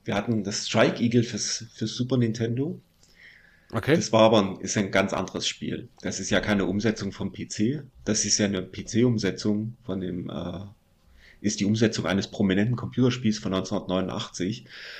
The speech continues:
Speaker 1: Und, ähm, ja, das Strike Eagle zwei ist halt leider,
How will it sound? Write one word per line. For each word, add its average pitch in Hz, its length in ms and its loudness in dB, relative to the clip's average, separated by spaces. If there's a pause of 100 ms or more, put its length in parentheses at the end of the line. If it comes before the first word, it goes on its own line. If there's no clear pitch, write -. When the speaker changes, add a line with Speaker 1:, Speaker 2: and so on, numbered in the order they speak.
(240)
Speaker 1:
Und, 107 480 6
ähm, 101 520 6 (140)
ja, - 80 -6 (200)
das - 420 -6
Strike 113 360 0
Eagle 107 200 4
zwei 110 380 4
ist 104 160 -2
halt 101 200 2
leider, 101 600 2